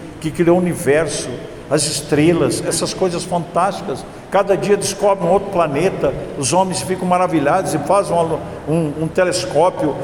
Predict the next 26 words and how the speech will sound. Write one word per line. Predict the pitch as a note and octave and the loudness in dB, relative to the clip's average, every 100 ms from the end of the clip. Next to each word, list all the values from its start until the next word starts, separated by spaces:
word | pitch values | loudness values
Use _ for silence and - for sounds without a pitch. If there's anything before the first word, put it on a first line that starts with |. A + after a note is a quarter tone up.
| - - | -8 -6
sei | C3 G3 | -2 2
lá | F3+ | 2
o | E3+ | 2
que, | - F3+ | 4 2
maior, | F3+ F3 D3+ D3 F#3 D#3+ | 4 2 4 4 4 2
mais | D#3 F#3+ | 0 0
potente | - F3+ F3+ F3+ F#3+ F#3 | 2 0 2 0 0 -2
para | - | 0
poder | D#3+ D#3+ | 0 0
enxergar, | F3+ - E3+ B2+ D#3+ F#3+ - - - - - | 0 0 0 2 2 2 -2 -8 -8 -10 -4
porque | E3+ E3 F#3+ | -2 2 2
nunca | F#3 G#3+ G#3+ | 2 2 2
vão | F#3+ G#3 | 2 2
poder | G#3 F#3+ G#3+ | 0 2 4
ir | |
lá, | F#3 G3 F#3+ | 4 4 2
só | - E3 | 0 0
vão | D#3+ G3+ | 2 0
poder | F#3+ G3 G3 | 0 2 2
ver | F#3+ G#3 | 2 2
pelo | G3 | 0
telescópio, | F#3+ G3+ G3 - F#3+ F#3+ E3+ | 2 2 2 2 0 0 -2
não | D#3+ | -2
tem | G3+ G#3+ | 0 2
nem | B3+ B3+ | 0 0
vida | A#3 A#3+ E3+ | -2 -2 0